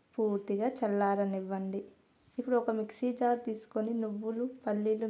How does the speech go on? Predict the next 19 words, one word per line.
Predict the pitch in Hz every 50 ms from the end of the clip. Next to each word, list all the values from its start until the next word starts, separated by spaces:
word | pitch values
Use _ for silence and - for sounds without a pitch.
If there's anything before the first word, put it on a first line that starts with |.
| 214
మిక్సీ | 208 202 - - - 214 214
పట్టుకోండి. | - 208 202 - - - - 208 202 202 196 208 - - - - - - - _ _ _ _ -
ఇప్పుడు | 220 214 226 - - - 214
అందులోనే | 208 202 202 208 208 214 214 214 208 220 247 262 262 - - - -
మనం | 233 214 214 208 -
ఫ్రై | 214 202 202 196 196 -
చేసుకున్న | 214 208 208 - - 226 220 214 214
పచ్చిమిర్చి, | 208 202 208 - - - 208 208 208 208 - - 233 - 226
ఒక | 214 220 214 202 -
పది | - 202 196 214 220 220 - - - _ - 220 214
వెల్లుల్లి, | 208 202 202 202 208 214 214 214 214 233 262 262 262 - - - - - - _ _ _ _ _ _ _ -
ఒక | 226 - 233 226
టీ | 240 220 220
స్పూన్ | - - - 233 233 -
సాల్ట్ | 220 202 202 202 202 202 220 214
వేసుకొని | 214 208 202 202 - - - 208 208 240 262 269
మిక్సీ | 254 262 262 - - 208 208
పట్టుకోండి. | - 202 202 - - - - 202 196 196 202 214 - - - _ _ - - - _ _ _ _ _ _ _ _ _ _ _ _ _ _ _ _ _ _ - 254
మనం | 262 262 269 262